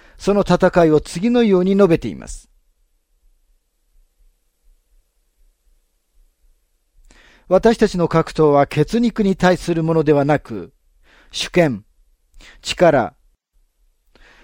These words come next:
この暗闇の世界の支配者たち、また天にいる諸々の悪霊に対するものです。私たちはこの戦いで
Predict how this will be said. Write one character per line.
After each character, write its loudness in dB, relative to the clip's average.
こ 0
の 0
暗 2
闇 4
の 2
世 0
界 2
の 0
支 0
配 2
者 -6
た -12
ち、 -20
ま 0
た 2
天 2
に 2
い 6
る 2
諸 2
々 2
の 2
悪 -4
霊 4
に 0
対 2
す -6
る 2
も -2
の -6
で -18
す。 -20
私 0
た -2
ち -4
は 0
こ -4
の 0
戦 2
い 2
で 4